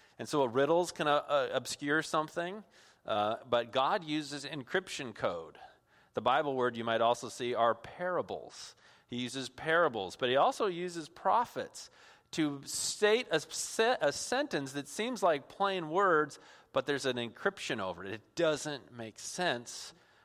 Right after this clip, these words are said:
right away. So we're gonna look at in God's encryption today, but here's what we're gonna see in, in First Corinthians two, that Christ unlocks the encryption code.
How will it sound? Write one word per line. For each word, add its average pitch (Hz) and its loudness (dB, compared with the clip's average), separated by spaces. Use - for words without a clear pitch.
right 107 2
away. 110 0
So - -4
we're 139 2
gonna 185 0
look 160 0
at 147 2
in 131 -6
God's 143 2
encryption 139 -2
today, 107 2
but 110 -2
here's 170 0
what 175 0
we're 151 0
gonna 139 -4
see 156 -4
in, 107 -4
in 131 -6
First 139 -2
Corinthians 135 -6
two, 110 -2
that - -2
Christ 185 0
unlocks 156 0
the 127 -6
encryption 98 -8
code. - -10